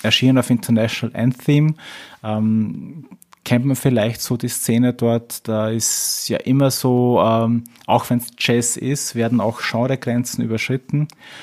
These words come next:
und das passiert auch hier. Also schwer zu beschreiben, muss man, finde ich, einfach mal reinhören, ob man damit was anfangen kann, ob man da andocken kann, ähm,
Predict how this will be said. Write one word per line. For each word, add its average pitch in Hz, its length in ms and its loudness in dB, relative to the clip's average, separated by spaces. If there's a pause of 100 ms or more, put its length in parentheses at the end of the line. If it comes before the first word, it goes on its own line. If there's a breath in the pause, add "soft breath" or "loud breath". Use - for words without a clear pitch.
(220 loud breath)
und 120 160 4
das 120 180 2
passiert - 560 0
auch 107 200 -2
hier. 104 420 -4 (200)
Also 117 360 0 (840 loud breath)
schwer 123 340 2
zu - 180 -2
beschreiben, 131 640 0
muss 131 380 2
man, 131 480 2
finde 135 340 2
ich, - 140 -6
einfach 117 380 -2
mal 110 260 2
reinhören, 127 640 0
ob 113 160 -4
man 131 120 4
damit 117 520 0
was 110 180 -6
anfangen 156 540 0
kann, 151 260 -2
ob 117 120 -4
man 123 100 2
da - 100 -8
andocken 131 560 -4
kann, 127 320 -2 (600 loud breath)
ähm, 113 340 0